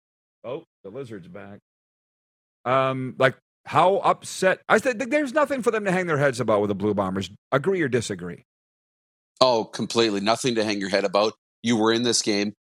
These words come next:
Speaker 2: You controlled the game. You had the football back in your hands in the final moments of that game. And the expectation was that you were going to win. And Zach Collaros took you down into field goal range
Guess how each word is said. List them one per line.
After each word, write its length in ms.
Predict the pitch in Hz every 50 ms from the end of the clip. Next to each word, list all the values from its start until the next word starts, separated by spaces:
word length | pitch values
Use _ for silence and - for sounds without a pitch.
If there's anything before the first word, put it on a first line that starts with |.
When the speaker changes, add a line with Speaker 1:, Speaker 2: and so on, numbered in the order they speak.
| _ _ -
Speaker 2:
You 120 | 120 123
controlled 600 | - - 131 107 - - - 139 131 143 156 139 120
the 80 | 123
game. 260 | 98 107 101 95 87 87
You 140 | 92 107
had 200 | 117 123 131 110
the 80 | - 123
football 440 | - - 151 151 - - 135 123 123
back 300 | 104 127 123 123 - -
in 80 | 123
your 140 | 120 117 120
hands 460 | 123 135 127 127 117 104 98 90 -
in 100 | 117 113
the 80 | 110 101
final 360 | - - 127 123 123 117 113
moments 460 | 117 117 117 127 123 120 113 - -
of 80 | 113 98
that 240 | 113 107 107 - -
game. 400 | 135 143 143 131 113 107 104 101 _ _ _ _ _ _ _ _ _ -
And 520 | 127 127 127 127 127 123 123 123 117 - - _ _ _ _ _ _ _ _
the 200 | 104 135 147 160
expectation 1040 | 170 170 - - - - 165 143 - - - - 165 170 185 175 - - 160 143
was 280 | 135 131 131 131 113 -
that 140 | 139 127 120
you 120 | 123 127
were 140 | 120 120 113
going 240 | 120 120 117 113 104
to 100 | 104 101
win. 260 | 95 107 101 92 85 _ _ _ _ _ _ _ _ _ _ _
And 540 | - 120 120 117 113 110 110 110 98 - -
Zach 300 | - 123 113 117 117 -
Collaros 440 | - 165 160 147 139 139 151 - -
took 220 | - 131 - -
you 80 | 185 175
down 380 | 156 139 123 120 120 123 127 123 _ _ _ _ _ _ -
into 200 | 110 120 143 151
field 360 | - 165 165 165 160 143 127
goal 220 | 131 135 131 123
range 520 | 117 117 113 113 110 113 117 - - -